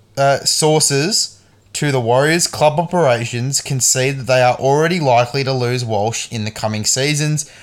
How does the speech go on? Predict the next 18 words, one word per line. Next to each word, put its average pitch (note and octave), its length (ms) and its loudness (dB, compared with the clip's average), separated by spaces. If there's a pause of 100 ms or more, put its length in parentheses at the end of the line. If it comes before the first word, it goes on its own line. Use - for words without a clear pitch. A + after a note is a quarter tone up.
(160)
due F3+ 240 -2
to F#3+ 80 0
cashed D#3 420 0
up C3+ 240 2
Queensland A#2+ 580 -4
clubs. A2 680 -2 (1040)
Apparently, D#3+ 840 0
due E3 220 -2
to G3 80 -2
his F3 180 0
recent B2+ 400 -2
troubles, B2 600 -2 (240)
his C3 320 -2
young D#3+ 260 2
daughter C#3+ 400 4
and C#3 220 -2
partner, B2+ 540 2 (680)
he's C3+ 260 -2